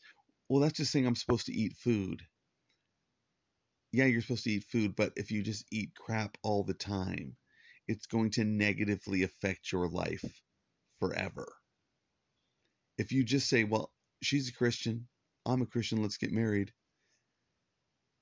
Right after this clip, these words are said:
that may not be enough, and you may end up damaged for life with a marriage that's constantly,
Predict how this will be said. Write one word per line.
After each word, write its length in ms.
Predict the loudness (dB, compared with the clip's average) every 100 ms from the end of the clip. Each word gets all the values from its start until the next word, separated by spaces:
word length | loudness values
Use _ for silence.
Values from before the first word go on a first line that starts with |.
| _ _ _ _ _ _ 0
that 180 | 2
may 200 | 6 6
not 240 | 6 2 0
be 140 | 2
enough, 320 | 4 4 2 0
and 80 |
you 100 | 0
may 340 | 4 4 4 2
end 260 | 2 2 2
up 260 | 0 _ _ _ _ -18 -2
damaged 580 | 2 2 0 -4 -10 -8
for 240 | -2 0
life 560 | -2 -6 -10 -16 -20 _ _ _ _ _ _ -2
with 200 | 0 2
a 60 |
marriage 480 | 2 4 4 2 0
that's 220 | -4 -4
constantly, 920 | -10 -4 -2 -2 -8 -12 -10 -10 -12